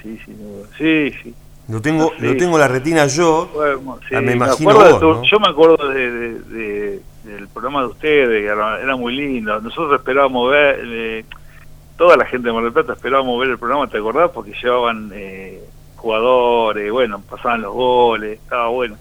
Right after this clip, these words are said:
Speaker 1: Y sí, ese, ese partido fue... Nosotros habíamos jugado un partidazo, no sé si te acordás,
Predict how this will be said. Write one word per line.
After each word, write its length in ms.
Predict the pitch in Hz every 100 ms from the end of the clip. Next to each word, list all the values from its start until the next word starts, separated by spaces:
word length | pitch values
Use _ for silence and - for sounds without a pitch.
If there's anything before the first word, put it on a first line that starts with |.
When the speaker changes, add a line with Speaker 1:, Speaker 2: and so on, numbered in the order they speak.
| - - - - - -
Speaker 1:
Y 920 | 113 120 120 120 120 117 117 113 113 113
sí, 80 | - 147 147
ese, 240 | 143 143 -
ese 220 | - -
partido 480 | 120 117 - 143 135 -
fue... 600 | 123 113 107 101 95 107 - -
Nosotros 320 | - - 190 160
habíamos 260 | 165 147
jugado 220 | - 151 151
un 100 | 131
partidazo, 720 | 127 113 117 143 156 - 131
no 120 | 135
sé 120 | - 127
si 100 | 127
te 100 | 107
acordás, 440 | 107 117 147 139